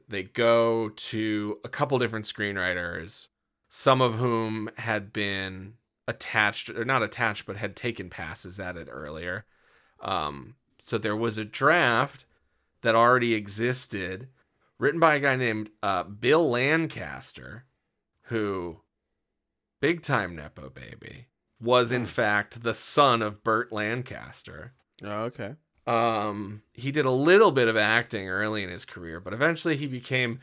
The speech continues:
Speaker 1: better known as a screenwriter, and his big credit prior to The Thing was The Bad News Bears.
Speaker 2: Oh.
Speaker 1: Yeah, so he wrote that, and he also wrote the sequel.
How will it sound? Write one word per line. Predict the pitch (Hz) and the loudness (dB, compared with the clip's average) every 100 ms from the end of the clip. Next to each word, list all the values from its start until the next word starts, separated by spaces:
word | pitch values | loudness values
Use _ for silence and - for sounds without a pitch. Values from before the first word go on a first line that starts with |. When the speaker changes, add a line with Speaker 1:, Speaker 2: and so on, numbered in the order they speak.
| - _ _ | -16 _ _
Speaker 1:
better | 120 123 151 | 4 8 8
known | 147 127 120 | 8 4 2
as | 110 104 | 0 -4
a | |
screenwriter, | 104 - 139 165 160 101 90 82 90 107 101 | -6 -2 0 2 2 0 -2 -4 -6 -6 -4
and | 104 95 107 | -4 -4 -6
his | 120 104 | -6 -8
big | 101 143 165 139 | -2 -2 -2 -8
credit | - 170 170 98 113 - | -6 -4 -2 -2 -4 -8
prior | - - 107 117 113 | -8 -2 0 0 0
to | 110 - 113 | -4 -6 -6
The | 107 90 | -6 -12
Thing | - - 185 131 82 76 107 | -14 -10 -8 -8 -10 -12 -14
was | - 90 80 87 151 - _ 127 | -10 -6 -6 -6 -8 -12 _ -14
The | 147 | -12
Bad | 151 - 160 180 175 | -10 -12 -10 -10 -10
News | 175 180 180 | -8 -8 -8
Bears. | 165 175 185 - - _ _ _ _ _ _ - - | -10 -10 -8 -12 -18 _ _ _ _ _ _ -18 -12
Speaker 2:
Oh. | 320 92 - _ _ _ | -10 -10 -16 _ _ _
Speaker 1:
Yeah, | 147 82 - _ | -8 -8 -14 _
so | - | -6
he | 117 139 | -4 -4
wrote | 139 151 143 - | -2 -2 -2 -2
that, | 151 165 - | -2 -2 -6
and | 120 | -6
he | 127 | -4
also | 123 127 123 | -6 -6 -6
wrote | 113 110 117 - _ _ _ _ | -2 -2 -2 -6 _ _ _ _
the | 113 | -10
sequel. | 117 - 139 135 - 55 | -8 -8 -8 -10 -18 -18